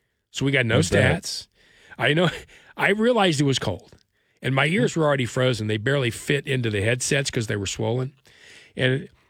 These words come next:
Speaker 1: <laughs> I, go, I, I, I went up the ladder with a drink because you want something to drink when you're broadcasting, and I sat it on the counter,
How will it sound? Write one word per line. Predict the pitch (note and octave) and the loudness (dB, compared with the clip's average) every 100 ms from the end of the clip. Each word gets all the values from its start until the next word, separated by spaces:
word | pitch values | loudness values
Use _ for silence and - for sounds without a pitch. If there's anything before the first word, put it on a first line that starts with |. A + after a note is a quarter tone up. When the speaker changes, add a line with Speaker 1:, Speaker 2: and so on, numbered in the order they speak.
| _ _ _ - | _ _ _ -10
Speaker 1:
<laughs> | - - _ _ _ _ | -8 -8 _ _ _ _
I, | - D3 | -2 0
go, | D3 | 0
I, | F3+ D3 E3 - | 0 0 -2 -2
I, | C#3+ C#3 D#3+ | 0 0 0
I | C#3 | 0
went | C#3 G#3 | 2 2
up | - | 2
the | F#3 | 2
ladder | E3 D3 D#3 | 4 4 2
with | C3+ C3 | 2 0
a | |
drink | B2 D3 C#3 C#3+ | 0 0 0 0
because | - B2+ A#2+ | -4 -4 -2
you | A#2+ | 0
want | C3 C#3 | -2 0
something | - D3 - A2+ A2+ G#2+ - | 0 0 0 -2 -2 -4 -6
to | - | -6
drink | A2 A#2+ A2+ - | -2 0 0 -2
when | A2+ | -2
you're | G#2 | 0
broadcasting, | G#2+ C3 D3 G#2+ G2 - G#2+ G#2 - - - - | 2 2 2 0 0 -2 -6 -8 -14 -20 -14 -4
and | B2+ | 0
I | A#2+ | 0
sat | - E3 A3+ | 0 0 0
it | A3 | 0
on | C#3 | 0
the | |
counter, | - - E3 F3+ A2 G#2+ | 0 0 0 2 2 0